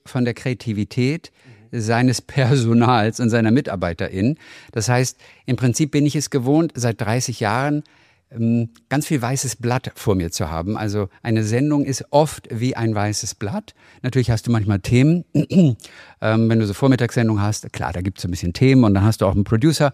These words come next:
mit dem du zusammenarbeitest, eine Producerin. Wenn du Musiksendung hast, bist du ohnehin alleine. Es lebte immer davon, was wir selber schaffen. Und es war nie eine große Orgastruktur dahinter mit Manpower, nein, sondern traditionell bin ich es gewohnt. Ich hab's auch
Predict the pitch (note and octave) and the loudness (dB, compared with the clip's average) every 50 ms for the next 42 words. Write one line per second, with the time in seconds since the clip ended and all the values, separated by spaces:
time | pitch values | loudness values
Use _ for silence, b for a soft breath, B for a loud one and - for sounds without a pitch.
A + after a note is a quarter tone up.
0 | B B B B B B - B2 - C3 B2 A#2 A2+ G#2 - - G#2+ A2+ A#2 B2 | B B B B B B -6 -4 -2 0 0 0 0 -2 -4 -4 -2 0 0 0
1 | G2 G2+ A2 G#2 G#2+ G#2 - A2 - - G2 G#2 G2+ - - G2+ F#2+ A#2 C#3 C3 | 0 0 0 0 0 -2 -2 -4 -4 -4 -4 -4 -4 -2 -4 -4 -2 -2 -2 -2
2 | - C3+ B2 A#2+ A#2+ B B B B C#3+ C3 B A#2+ A#2 A2+ A2 A2+ G#2+ G#2+ B2 | 0 0 0 0 0 B B B B -14 -4 B 2 2 4 4 2 2 0 -2
3 | - - A#2+ A2+ A2 A2 G2+ A2 A2 - - G#2 - - - G2+ G2 G2 G#2+ A#2 | -2 0 0 0 0 0 0 -2 -4 -2 -6 -8 -6 -4 -4 -2 0 2 2 2
4 | B2 A2+ - G#2 G#2 G#2 G#2 G#2 G#2 G2+ B B B B B B B B _ - | 0 0 -2 -2 -2 -2 0 0 -2 -4 B B B B B B B B _ -8
5 | - G#2+ A2 B2+ C3+ _ - A2+ - D3+ D#3+ E3+ D#3+ D#3 D3 - - C3+ A#2+ B2+ | -6 -2 0 0 0 _ -2 -6 0 2 2 2 2 0 -2 -4 -4 -4 -4 -4
6 | - - C3 A2 G2+ A2+ A#2 C3 C3 B2 A2+ - - - A#2+ A2 - - E2+ C#2+ | -2 -2 -2 -2 0 0 0 0 0 -2 -4 -4 -6 -6 -6 -8 -6 -8 -10 -10
7 | C#2 D2 B B B B B B B B B - A2+ A2 G#2+ G#2+ G#2 G#2 - - | -10 -12 B B B B B B B B B -6 -2 0 0 0 0 -2 -2 -2
8 | A#2 A#2 A#2 B2+ C#3 D#3 F3 F#3 F#3 D#3+ - C3 A#2 A#2 A#2 - - G2+ G2+ B2 | 0 2 2 2 2 0 -2 -4 -4 -4 -4 -2 -2 -2 -2 -4 -4 -2 0 0
9 | D3+ C3+ - C3 - A#2 C3 C3+ B2+ G#2 - - - F#2+ F2+ - - - F#2+ F2+ | 0 0 0 -2 -2 -2 -2 -2 -2 -4 -6 -8 -10 -12 -12 -12 -10 -6 -6 -4
10 | F2 F2 E2+ D#2+ A2+ G#2+ G2 - C3 B2+ C3+ C3+ A#2 G2 - A2+ A2 A#2+ C#3 C#3 | -4 -4 -6 -6 -6 -6 -6 -4 -4 -4 -2 -2 -2 -2 -2 -2 -2 0 -2 -4
11 | - - - D2 D2+ D#2 F#2 A2+ B2 _ _ _ _ - G2 G#2 A2 G#2 E2 D#2+ | -6 -6 -6 -6 -4 -4 -4 -4 -6 _ _ _ _ -8 -4 -2 -2 -2 -2 -4
12 | D#2+ - _ _ _ b b b b b - - A2 A2 A2 G#2+ G#2+ G#2+ G#2+ - | -8 -12 _ _ _ b b b b b -4 -2 0 2 2 2 2 0 0 -4
13 | _ _ _ _ _ _ _ _ _ - - A2 A#2 C#3+ D#3+ D#3 C#3+ - - C#3 | _ _ _ _ _ _ _ _ _ -8 -4 0 0 2 2 0 0 -2 -2 0
14 | B2+ A#2 A2 G#2 G#2 G#2+ A2+ A#2 - - - A2+ A2+ A2 - B2 A2+ G#2 - - | 0 2 2 0 0 0 0 -2 -4 -4 -2 -2 -2 -2 -2 -6 -6 -6 -8 -10
15 | _ - C#3 B2 A#2+ C3 B2 G2+ F2 E2+ - - - - - B2 - - - - | _ -4 -2 0 2 2 2 2 0 -4 -6 -8 -8 -4 -4 -4 -4 -6 -8 -6
16 | A#2 - | -6 -6